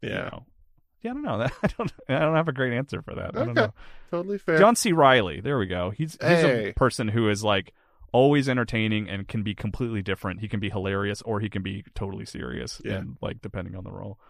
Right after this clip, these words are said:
Speaker 2: Yeah. I, every time, for some reason, Perfect Storm is one of those movies that just, like, shows up on cable for me a lot. And he's in that, right?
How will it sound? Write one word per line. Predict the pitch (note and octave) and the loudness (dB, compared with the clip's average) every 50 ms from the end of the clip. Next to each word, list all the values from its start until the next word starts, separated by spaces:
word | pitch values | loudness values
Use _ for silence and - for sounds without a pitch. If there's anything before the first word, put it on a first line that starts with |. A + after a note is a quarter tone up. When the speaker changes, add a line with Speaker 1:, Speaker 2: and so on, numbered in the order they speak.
| - _ _ - | -20 _ _ -16
Speaker 2:
Yeah. | - G#3+ G#3+ D#3+ - - - - - | -12 -10 -10 -10 -10 -12 -16 -8 0
I, | - D3+ F#3+ - - | 2 4 4 4 4
every | E3 E3+ A3+ | 2 2 2
time, | - A#3+ A#3 A3 G#3+ F#3+ - - - | 2 2 2 2 0 -4 -8 -10 -10
for | - - E3 | -6 -6 -2
some | - F#3 F3+ | 0 0 2
reason, | G3 G3+ F#3+ F3+ D#3 - | 2 2 2 2 -2 -4
Perfect | - - D3+ D3+ - D3 - - | -4 -4 -4 -2 -2 -6 -10 -10
Storm | - - C3 B2 B2+ C3 B2+ A#2+ | -6 -4 -2 0 0 0 0 -2
is | A2 A#2+ | -2 -2
one | A#2 A#2 | -2 -2
of | A#2 A2+ | 0 -2
those | A#2 A2+ A#2 | -2 -4 -2
movies | A#2 A#2+ A#2+ B2+ A#2+ A#2+ | -2 -2 0 0 0 -2
that | A2+ - | -2 -2
just, | B2 A2+ - C3 | -2 -2 2 2
like, | A#2+ A#2 - _ _ _ _ _ | 0 0 0 _ _ _ _ _
shows | - - A#2+ A#2+ A#2 B2 | -4 0 2 2 2 2
up | - - | 2 2
on | B2+ A2 | 0 0
cable | - - B2 A#2+ A#2 C3+ C3+ | 0 2 2 2 4 2 0
for | - D#3 C#3 | -2 -2 0
me | C3+ C#3 | 2 2
a | C#3 C#3 | 2 2
lot. | D3 D3 D3 D#3 - - _ _ _ _ _ _ _ _ _ _ - | 2 0 0 0 -2 -4 _ _ _ _ _ _ _ _ _ _ -10
And | - F#3 - _ | -10 -10 -8 _
he's | - B3+ D4+ D#4+ D#4+ | -2 0 0 2 2
in | D#4+ E4+ F4 | 2 2 0
that, | C4 - - - - _ - | -2 -4 -6 -10 -14 _ -6
right? | D3+ A#3 D4+ E4+ - - - | -4 -2 -2 -2 -4 -8 -12